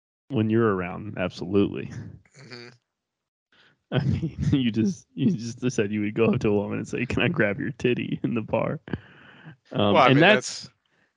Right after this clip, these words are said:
Speaker 1: and that's the kind of thing that happens when you spend, you know, uh, wh-, what would you say, ninety percent of your life in, in your room?
Speaker 2: Ninety-nine.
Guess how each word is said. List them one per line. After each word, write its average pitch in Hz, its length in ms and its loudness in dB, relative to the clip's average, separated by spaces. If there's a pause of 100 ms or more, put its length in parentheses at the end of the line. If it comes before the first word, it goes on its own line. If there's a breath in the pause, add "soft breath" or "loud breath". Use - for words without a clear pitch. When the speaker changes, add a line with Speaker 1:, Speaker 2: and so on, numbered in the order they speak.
(280)
Speaker 1:
and 151 120 6
that's 240 180 2
the - 40 -14
kind 151 200 2
of 107 80 0
thing 120 300 2
that 101 140 0
happens 110 460 0
when 110 120 -8
you 104 100 -6
spend, 98 720 -8 (840)
you 117 140 -2
know, 80 320 -6 (420)
uh, 120 60 0
wh-, - 20 4
what 131 240 6
would 135 160 4
you 107 80 0
say, 113 140 -2
ninety 110 500 0
percent 123 380 -2
of 117 40 -2
your 107 140 -2
life 107 420 2 (160)
in, 107 540 -4
in 110 160 -6
your 101 200 -4
room? 123 460 0 (320)
Speaker 2:
Ninety-nine. 113 520 -4